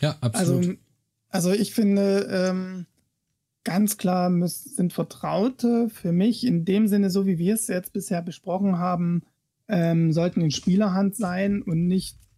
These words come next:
Speaker 2: und, und der Meister sollte nur eingreifen dürfen quasi. Also es ist quasi wie so eine Art Zwischending zwischen Spieler und Meister. Ähm, ich weiß, ich, ich war mal, äh, zu Gast bei Feitiane am Tisch und sie, die arme Feitiane, musste vier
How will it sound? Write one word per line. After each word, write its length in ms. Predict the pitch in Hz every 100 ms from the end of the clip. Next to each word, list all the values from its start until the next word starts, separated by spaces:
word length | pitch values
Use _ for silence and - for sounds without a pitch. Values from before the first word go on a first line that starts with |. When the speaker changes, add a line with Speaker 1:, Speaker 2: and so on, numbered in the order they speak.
| _ _
Speaker 2:
und, 300 | - 175 208
und 80 | 180
der 100 | 170
Meister 480 | 170 170 214 - 196
sollte 300 | 180 185 190
nur 240 | 180 180
eingreifen 640 | 175 190 190 156 160 233
dürfen 360 | 185 151 139 160
quasi. 440 | - 156 147 156 190
Also 160 | 165
es 60 | 180
ist 80 | -
quasi 280 | 185 180
wie 80 | 190
so 100 | 185
eine 160 | 180 175
Art 160 | 165 -
Zwischending 1040 | - 185 226 190 175 170 165 160 160 165
zwischen 400 | - 170 165 160
Spieler 360 | - - 175 165
und 80 | 160
Meister. 420 | 160 165 - 196 - _ _ _ _ _
Ähm, 580 | - 175 175 175 175 180 - - -
ich 220 | - -
weiß, 380 | - 196 196 196
ich, 180 | 175 -
ich 140 | 165
war 180 | 180 190
mal, 800 | 202 196 196 202 185 185 185 180
äh, 40 |
zu 140 | - 180
Gast 320 | 180 208 -
bei 120 | 208
Feitiane 600 | 180 185 175 - 170 220 214
am 140 | 202
Tisch 320 | - 214 - _ _ _ -
und 180 | 196 175
sie, 360 | 202 233 233 -
die 200 | 202 214
arme 300 | 202 208 214
Feitiane, 680 | 208 202 202 185 196 202 202
musste 520 | 190 202 208 - 196
vier 520 | 185 - 226 233 233